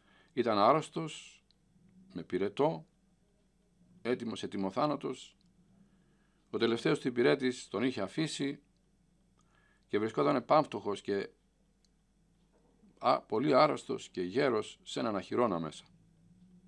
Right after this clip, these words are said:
Όπου σε μια στιγμή άκουσε ποδαβολητά λόγου και είδε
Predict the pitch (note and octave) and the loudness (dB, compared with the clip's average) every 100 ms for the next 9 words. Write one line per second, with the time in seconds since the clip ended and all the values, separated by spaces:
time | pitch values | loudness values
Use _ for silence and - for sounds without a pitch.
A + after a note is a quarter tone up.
0 | - _ _ _ _ _ _ _ _ _ | -20 _ _ _ _ _ _ _ _ _
1 | _ _ - D3+ D#3 B2+ B2 B2+ F#2+ G#2+ | _ _ -6 -4 -4 -2 -2 -2 -4 -4
2 | E3 G3 _ _ _ _ _ _ _ _ | -6 -8 _ _ _ _ _ _ _ _
3 | _ _ - A#2 B2 - G2+ F#2 F2 E2+ | _ _ -2 0 2 -2 -6 -4 -4 -4
4 | D#2+ G#2 E2+ G2 A#2+ A#2 - _ _ _ | -4 -2 -2 0 -2 -4 -12 _ _ _
5 | _ _ _ _ _ _ _ _ _ _ | _ _ _ _ _ _ _ _ _ _
6 | _ _ _ _ _ _ _ _ _ _ | _ _ _ _ _ _ _ _ _ _
7 | _ - D#3+ E3+ D#3+ - _ _ _ _ | _ 0 2 2 -2 -10 _ _ _ _
8 | _ _ _ _ _ _ _ _ _ _ | _ _ _ _ _ _ _ _ _ _
9 | A#2 C3 G#2+ G#2 F#2 | 0 0 0 -2 -4